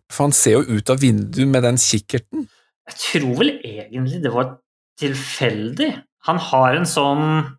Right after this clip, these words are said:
Speaker 2: trapp foran det vinduet som han bare går bort til, så det virker som at det er noe han gjør hver morgen. Ser ut av vinduet og ser hvordan været er, ikke sant? Altså et, noe sånt. Og så denne gangen så får han faktisk øye på noe han ikke har sett før. Noe som antageligvis skremmer Solan litt grann.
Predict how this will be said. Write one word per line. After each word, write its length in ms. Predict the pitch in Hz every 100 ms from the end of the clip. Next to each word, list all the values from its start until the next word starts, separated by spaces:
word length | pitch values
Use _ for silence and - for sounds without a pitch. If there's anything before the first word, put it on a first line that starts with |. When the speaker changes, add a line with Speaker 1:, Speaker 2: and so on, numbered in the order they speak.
| -
Speaker 2:
trapp 400 | - 240 - -
foran 400 | - 170 156 151
det 80 | 170
vinduet 340 | 165 123 208
som 140 | 233 208
han 140 | 175 170
bare 160 | 156 165 -
går 320 | 113 139 175 127
bort 180 | 120 -
til, 80 | 196 185
så 80 | 185
det 80 |
virker 240 | 202 202 135
som 80 | 170
at 140 | 175
det 60 | 156
er 60 | 185
noe 140 | 143
han 100 | 160
gjør 160 | 151 165
hver 240 | 131 139 208
morgen. 240 | 226 269
Ser 320 | 294 - 165 160
ut 140 | 170
av 60 | 170
vinduet 480 | 143 104 110 123 - -
og 220 | - -
ser 260 | 135 135
hvordan 240 | 135 131 139
været 320 | 135 107 117 165
er, 100 | 170 -
ikke 220 | 151 135
sant? 100 | 160 147
Altså 160 | 127 156
et, 160 | 135
noe 120 | 143 135
sånt. 260 | 156 - _ _ _ _ _ _ _ _ -
Og 120 | -
så 100 | 147 143
denne 240 | 151 127
gangen 320 | 131 117 151
så 80 | 180
får 240 | - 156
han 80 | 156
faktisk 400 | - - 151 - -
øye 240 | 151 104
på 140 | - 156
noe 140 | 110 110
han 80 |
ikke 160 | 127 120
har 60 | -
sett 140 | 95
før. 160 | - 220 - _ _
Noe 160 | 170 139
som 160 | 240
antageligvis 400 | 269 208 185 196 -
skremmer 420 | 233 165 107 113
Solan 400 | 156 117 113 120
litt 160 | 131 135 131
grann. 240 | 208 285